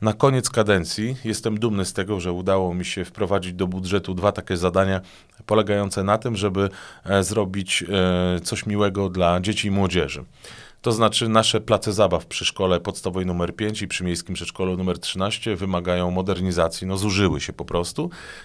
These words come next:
i cieszę się, że te dwa zadania znalazły się w budżecie. To znaczy kompleksowa modernizacja jednego i drugiego placu zabaw za blisko osiemset tysięcy złotych.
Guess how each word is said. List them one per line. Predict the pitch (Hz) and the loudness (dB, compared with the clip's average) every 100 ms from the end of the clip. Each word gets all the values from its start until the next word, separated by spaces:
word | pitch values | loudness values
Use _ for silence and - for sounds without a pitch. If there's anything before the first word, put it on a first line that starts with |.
| - | -12
i | 101 | 2
cieszę | 135 127 110 | 4 4 0
się, | - 101 | 0 -2
że | 90 95 95 92 90 85 92 | 0 4 4 4 -2 -8 -2
te | 101 | -2
dwa | 92 90 | 0 0
zadania | 92 92 90 | 2 2 2
znalazły | 85 92 92 85 85 | 0 2 2 0 -6
się | - 85 | -6 -4
w | |
budżecie. | 90 95 87 98 135 135 - - - | -4 -2 -2 -2 -2 -6 -8 -18 -6
To | 120 | 0
znaczy | 107 101 95 | 0 0 -2
kompleksowa | 98 101 92 104 90 90 90 113 | -4 -4 -4 -4 -2 0 -2 -2
modernizacja | 101 98 90 92 90 85 87 | 0 0 0 0 0 0 -2
jednego | 90 92 101 95 | -2 -2 -2 -2
i | 90 | -2
drugiego | 90 92 90 | -2 -2 -2
placu | 85 87 - 85 65 | -2 -2 -2 -6 -2
zabaw | 92 98 98 90 | -2 0 -2 0
za | 90 | -2
blisko | 87 87 - | -2 -6 -4
osiemset | 87 90 92 90 | -4 -4 -8 -8
tysięcy | - 92 82 87 | -8 -8 -6 -4
złotych. | 101 120 123 | -4 -4 -8